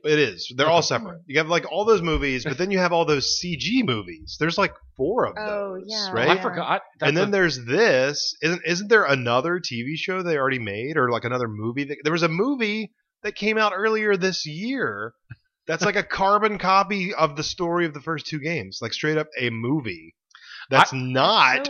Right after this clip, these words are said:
Speaker 3: so weird.
Speaker 1: that's
Speaker 3: What are
Speaker 1: not
Speaker 3: they
Speaker 1: those other,
Speaker 3: doing?
Speaker 1: eh.
Speaker 2: I G N says Resident Evil series is the strongest adaptation yet.
Speaker 1: I mean, that's like saying,
Speaker 2: <laughs>
Speaker 1: that's not saying much.
Speaker 3: Yeah.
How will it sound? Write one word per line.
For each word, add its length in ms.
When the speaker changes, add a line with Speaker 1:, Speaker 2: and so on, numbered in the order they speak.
Speaker 3:
so 60
weird. 360
Speaker 1:
that's 240
Speaker 3:
What 80
are 40
Speaker 1:
not 300
Speaker 3:
they 80
Speaker 1:
those 120
other, 320
Speaker 3:
doing? 120
Speaker 1:
eh. 240
Speaker 2:
I 160
G 180
N 60
says 320
Resident 340
Evil 340
series 600
is 180
the 80
strongest 420
adaptation 520
yet. 140
Speaker 1:
I 100
mean, 140
that's 220
like 160
saying, 560
Speaker 2:
<laughs> 1040
Speaker 1:
that's 220
not 180
saying 300
much. 500
Speaker 3:
Yeah. 380